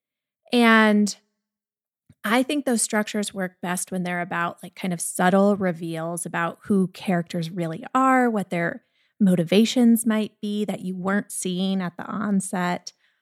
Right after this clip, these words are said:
or when they're used to draw kind of a juxtaposition between two things happening at different times. And for, for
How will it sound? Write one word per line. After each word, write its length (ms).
or 340
when 200
they're 180
used 640
to 100
draw 640
kind 120
of 260
a 100
juxtaposition 1000
between 680
two 600
things 240
happening 500
at 120
different 420
times. 680
And 460
for, 640
for 400